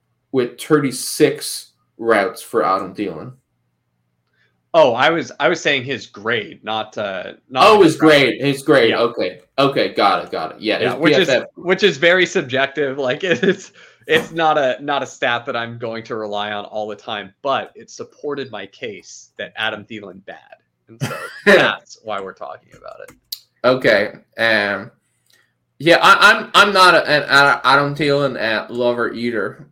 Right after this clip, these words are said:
Speaker 1: Uh, I, I just, I just, I guess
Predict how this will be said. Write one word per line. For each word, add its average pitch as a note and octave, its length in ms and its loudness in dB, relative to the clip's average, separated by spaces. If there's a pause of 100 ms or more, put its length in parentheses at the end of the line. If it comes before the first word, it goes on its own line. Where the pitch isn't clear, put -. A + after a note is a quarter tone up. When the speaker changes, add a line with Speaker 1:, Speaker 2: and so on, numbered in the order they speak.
Speaker 1:
Uh, G2+ 600 -6
I, A2 100 -6
I A2 40 -6
just, A#2 400 -10
I G#2+ 80 -6
just, A2+ 300 -12
I G2+ 80 -6
guess G2+ 460 -8